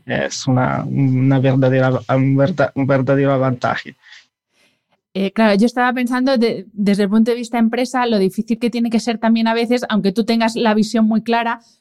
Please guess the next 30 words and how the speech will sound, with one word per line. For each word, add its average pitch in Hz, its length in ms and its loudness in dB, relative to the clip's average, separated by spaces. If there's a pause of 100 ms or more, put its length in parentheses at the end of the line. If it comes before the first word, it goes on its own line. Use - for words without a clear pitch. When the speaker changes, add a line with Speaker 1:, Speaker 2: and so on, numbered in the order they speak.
Speaker 2:
pero 202 140 0
lo 190 120 4
que 190 120 0
tú 214 80 -2
decías, 196 460 0
encontrar 196 520 0 (240)
proveedores, 214 800 2
encontrar 202 480 -2
fabricantes 226 840 0 (220)
que 208 120 -4
tengan 220 260 2
esa 226 180 2
misma 214 340 4
visión 220 460 0
y 240 100 -6
que 202 100 -4
además, 185 360 -4
pues, 170 140 -10
ya 175 200 -2
en 190 120 0
el 175 80 -4
caso 180 180 -4
de 190 60 2
los 180 100 0
fabricantes, 190 460 0
por 196 80 0
ejemplo, 208 300 0
que 185 80 -8
sepan 190 300 0
manejar 190 520 0